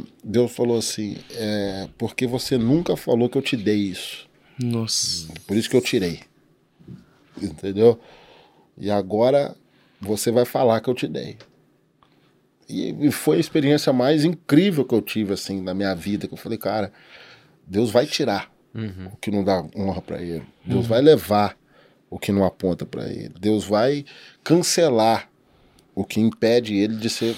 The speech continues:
Speaker 1: validado como Deus daquela casa."
Speaker 3: Uhum.
Speaker 1: Então, cara, foi muito, pra mim, foi muito intenso isso. É, foi uma bênção, na verdade, aquilo que aconteceu. Foi traumatizante,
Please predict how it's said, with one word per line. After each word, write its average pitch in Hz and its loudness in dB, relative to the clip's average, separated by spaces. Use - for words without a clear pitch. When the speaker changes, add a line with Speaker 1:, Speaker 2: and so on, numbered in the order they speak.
Speaker 1:
validado 107 2
como 131 0
Deus 113 4
daquela 95 -4
casa." 73 -10
Speaker 3:
Uhum. 98 -10
Speaker 1:
Então, 160 0
cara, 110 2
foi 147 2
muito, 151 2
pra 123 2
mim, 160 0
foi 156 -2
muito 233 -2
intenso 254 0
isso. 143 -2
É, 120 0
foi 170 -2
uma 277 2
bênção, 226 0
na 120 -4
verdade, 107 0
aquilo 104 -2
que 107 0
aconteceu. 101 -4
Foi 117 -4
traumatizante, 123 0